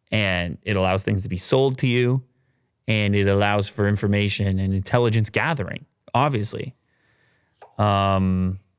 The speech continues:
after reviewing the study's findings, Russ Jowl, mobile development expert at best app dot com, said that it is difficult to know the, the full extent of TikTok's data mining capabilities and intent.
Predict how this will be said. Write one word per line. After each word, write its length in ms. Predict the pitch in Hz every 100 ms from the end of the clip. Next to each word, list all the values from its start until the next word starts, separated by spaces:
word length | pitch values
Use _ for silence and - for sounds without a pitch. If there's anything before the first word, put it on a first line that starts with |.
| 131
after 220 | 127 131
reviewing 280 | 120 156 156
the 80 |
study's 340 | 135 139 131 127
findings, 480 | 123 117 117 117 107
Russ 280 | 113 -
Jowl, 360 | - 113 110 110
mobile 320 | 104 113 127
development 380 | 117 113 113 104
expert 260 | 104 - 104
at 160 | 92
best 260 | - 107 -
app 180 | 95 107
dot 180 | 101 95
com, 260 | 123 113
said 220 | 107 113
that 160 | 101 101
it 100 | 98
is 140 | 104
difficult 380 | 104 127 - 160
to 60 | 139
know 200 | 110 107
the, 260 | 104 104 -
the 100 | 110
full 240 | - 151
extent 280 | 165 - 113
of 100 | 107
TikTok's 400 | - 104 110 107
data 280 | - 104 131
mining 320 | 123 101 101
capabilities 600 | - 90 - 98 95 95
and 160 | - 98
intent. 420 | 87 - 127 127